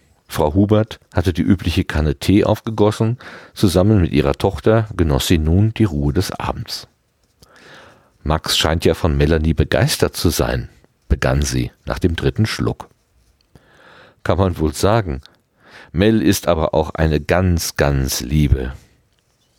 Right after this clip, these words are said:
"Was hat sie mit Charlie zu tun?" "Die sind Geschwister.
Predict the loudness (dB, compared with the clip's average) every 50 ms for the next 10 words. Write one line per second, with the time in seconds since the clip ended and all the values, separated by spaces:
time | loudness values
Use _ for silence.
0 | _ _ _ _ _ _ _ _ _ _ -6 -4 -2 -2 0 0 0 0 0 -2
1 | -4 -2 -4 -4 -4 -2 -2 0 0 0 -2 -2 -4 -2 -2 -2 -2 -2 0 2
2 | 2 2 2 0 -4 _ _ _ _ _ _ _ _ _ _ _ _ _ _ _
3 | _ _ _ _ _ -20 -20 -20 _ 2 2 4 4 2 2 0 -2 -2 2 2
4 | 2 2 2 2 2 2 2 0